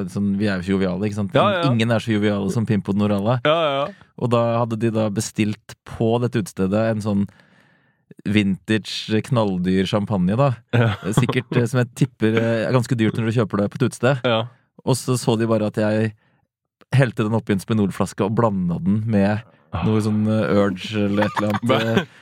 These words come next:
Speaker 1: de var ikke helt fornøyd.
Speaker 2: <laughs> De
Speaker 1: Følte
Speaker 2: ble, da ble det reisa.
Speaker 1: Jeg følte at det var litt sånn perle for svin eller et eller annet, da.
Speaker 2: Nei, jeg, eh, synes den smaker helt greit.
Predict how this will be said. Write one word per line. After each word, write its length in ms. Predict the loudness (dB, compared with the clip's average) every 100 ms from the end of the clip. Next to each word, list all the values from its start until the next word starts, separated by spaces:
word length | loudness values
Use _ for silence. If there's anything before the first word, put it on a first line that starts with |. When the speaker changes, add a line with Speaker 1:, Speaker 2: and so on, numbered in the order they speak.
| _
Speaker 1:
de 220 | 0 2
var 100 | 2
ikke 120 | 2 2
helt 120 | 4
fornøyd. 440 | 4 4 4 0 -2 -12
Speaker 2:
<laughs> 300 | -20 -2 0
De 100 | 4
Speaker 1:
Følte 240 | 4 2
Speaker 2:
ble, 320 | 0 -4 -6 -6
da 140 | -4 -2
ble 100 | -2
det 100 | -2
reisa. 300 | -4 -6 -4
Speaker 1:
Jeg 160 | -4 -2
følte 260 | -2 0
at 80 | -2
det 120 | 0 0
var 160 | 0 0
litt 140 | -2
sånn 180 | 0 0
perle 280 | 0 -2 -4
for 100 | -6
svin 300 | -4 -2 -2
eller 340 | -4 -4 -2
et 120 | -4 -4
eller 120 | -6
annet, 140 | -4
da. 100 | -6 -10 _ _ _ _ _ _ _ _ _ _ _ _ _ _ _ _ _ -20 _ _ _ -10
Speaker 2:
Nei, 140 | -6 -4 0
jeg, 280 | 0 0
eh, 280 | 0 0 0
synes 220 | -2 -6 -4
den 80 | -2
smaker 420 | -2 -2 -4 -4
helt 160 | -4 -2
greit. 320 | -4 -4 -10